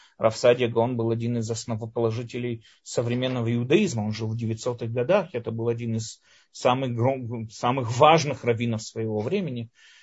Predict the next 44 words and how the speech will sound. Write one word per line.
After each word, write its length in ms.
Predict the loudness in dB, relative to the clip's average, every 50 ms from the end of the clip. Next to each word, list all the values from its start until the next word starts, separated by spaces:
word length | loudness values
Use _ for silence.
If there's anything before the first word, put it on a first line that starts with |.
| _ _ _ _ -8
И 100 | -2 -2
он 220 | 0 0 -2 -4
пишет, 260 | -6 -6 -6 -4 -6
что 180 | -8 -4 -4 -4
в 60 | -2
его 260 | -2 -2 0 0 0
понятии, 640 | 0 0 -2 -2 -2 -4 -4 -6 -6 -4 -4 -4 -4
то 140 | -2 -2
есть 180 | -2 -2 0 -2
он 220 | -2 0 0 4
долго 280 | 8 8 8 8 6 2
изучал 360 | 0 0 -2 -4 -2 -2 -2 -2
реинкарнацию, 680 | -2 -4 -6 -6 -6 -4 -4 -4 -4 -6 -6 -12 -8
это 120 | -8 -6
не 280 | -6 -6 -6 -6 -4 -4 -4
иудейская 480 | -4 -2 -4 -4 -6 -6 -8 -10 -10
тема. 300 | -8 -10 -14 -14 -14 -20 _ _ _ _ _ _
Опять 360 | 0 0 6 8 6 6 6
же, 180 | 0 -10 -12 -14
спор, 560 | -14 -12 -12 2 6 8 8 8 8 4 -6 _ _ _
как 180 | _ -2 -2 0
знаете, 320 | 0 0 0 0 -4 -10
всё 280 | -10 -6 0 2 2 2
в 40 |
еврействе 540 | 2 -2 -4 -2 -2 -2 -4 -4 -4 -8 -8
это 100 | -6 -6
спор, 460 | -10 -10 -6 4 6 6 6 6 2 _ _ _ _ -20 _ _ _ _
и, 140 | -6 -4 0
но 180 | 4 4 4
во 120 | 4 2 0
всяком 280 | 2 2 2 2 0
случае 320 | 0 -2 -2 0 0 -2 0
это 140 | 0 -2
не 340 | -2 0 0 0 0 0 2 _
общепринятая 1040 | 6 6 6 4 0 -4 -4 -6 -6 -6 -6 -4 -2 -4 -4 -4 -4 -6 -6 -6
иудейская 460 | -8 -8 -8 -8 -8 -8 -10 -10 -10
идея. 280 | -10 -12 -14 -16 -16 -18 _ _ _ _ _ _ _ _ _ _ _
Так 160 | 6 6 8 6
как 160 | 4 4 4
это 220 | 0 2 2 -2
не 160 | 0 2 4
общепринятая, 800 | 4 4 4 2 -2 -4 -4 -4 -6 -4 -2 -4 -2 -2 -2 -4
так 260 | -2 -2 -4 -4 -2 -6
это, 300 | -4 0 0 0 0